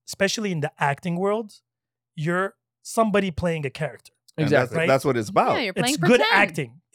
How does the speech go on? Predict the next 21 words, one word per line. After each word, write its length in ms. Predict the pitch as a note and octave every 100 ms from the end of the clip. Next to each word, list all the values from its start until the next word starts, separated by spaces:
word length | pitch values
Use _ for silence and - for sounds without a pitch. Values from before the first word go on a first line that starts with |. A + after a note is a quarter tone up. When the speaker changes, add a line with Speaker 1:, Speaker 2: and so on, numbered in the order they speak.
| _ _ - - -
Speaker 1:
Now, 540 | F3 G3 F#3 F3 D#3+ - _ _ _ _ -
they 200 | F#3 D4+
add 280 | B3+ A#3 A#3
to 100 | G3
that 580 | E3+ G3+ E3 D3+ - -
the 120 | D#3
cultural 600 | D3 - G3+ - G3 F3+
and 160 | D#3+ C#3+
political 760 | E3 D#3 D3+ E3 - D3+ D3 E3+
agenda 540 | C3+ C3 E3+ C#3+ C3+
going 320 | C3 C3+ B2+
on 180 | B2 F#2+ A#2+
with 20 |
Speaker 2:
Yes. 100 | B2
Speaker 1:
this, 260 | C3 C3 D#3
where 180 | C3+
they're 140 | C3 C3
saying 300 | - C#3 C3
there's 160 | B2+
not 180 | C3 C3+
enough 380 | C3+ C3+ B2+ -